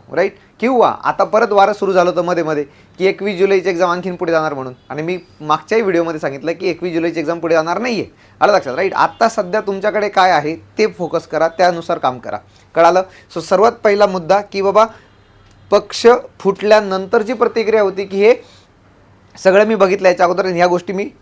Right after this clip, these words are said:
सांभाळणार आहे किंवा मी हाताळणार आहे योग्य पद्धतीने. आणि आपला बिनकामाचा किंवा कंबाईनचा अभ्यास करणारे लोक काय करतात की जाहिरातच येत नाहीये, मग आम्ही किती, कसा अभ्यास करायचा किंवा किती जागा असतील, काय असतील, ह्या सगळ्या गोष्टी तुम्ही विचार करत आहात. तर हे लक्षात घ्या की ह्या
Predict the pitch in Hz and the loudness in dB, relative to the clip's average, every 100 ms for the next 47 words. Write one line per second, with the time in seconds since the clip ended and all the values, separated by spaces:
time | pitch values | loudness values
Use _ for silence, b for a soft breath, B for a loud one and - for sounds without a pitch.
0 | _ - 190 190 185 175 175 170 185 185 | _ 0 2 2 2 0 0 2 0 0
1 | 175 175 175 165 156 147 147 147 135 135 | -4 -2 0 0 0 -2 -4 -4 -8 -8
2 | 156 196 b b 165 170 175 202 190 208 | -10 -12 b b 0 0 2 0 0 2
3 | 202 175 156 180 180 180 196 202 202 196 | 2 2 -4 -4 -2 -2 0 0 0 0
4 | 208 196 202 190 202 196 185 180 202 - | -2 -2 0 0 0 0 0 0 -2 -4
5 | b b b 196 165 185 196 190 185 196 | b b b -4 2 4 4 0 -2 -4
6 | 190 190 185 180 180 185 175 185 180 190 | -4 -2 -2 2 0 0 -6 -8 -4 0
7 | 190 165 170 - 170 165 165 156 156 b | 2 2 -2 0 0 0 2 0 0 b
8 | b 180 180 208 202 196 190 185 180 175 | b -2 -2 -2 -6 2 4 4 0 -4
9 | 170 160 190 196 180 - 170 190 - 214 | -6 4 6 6 2 -4 -6 -8 -4 -6
10 | 196 190 220 233 202 202 175 180 180 160 | -6 0 2 2 -2 -6 -10 -6 -4 -4
11 | 160 143 143 139 151 - b b 190 180 | -4 -4 -4 -2 -4 -6 b b -2 2
12 | 202 202 190 156 139 151 165 - 185 151 | 2 2 -2 -6 -6 -6 -6 -12 -12 -12
13 | 113 170 | -2 0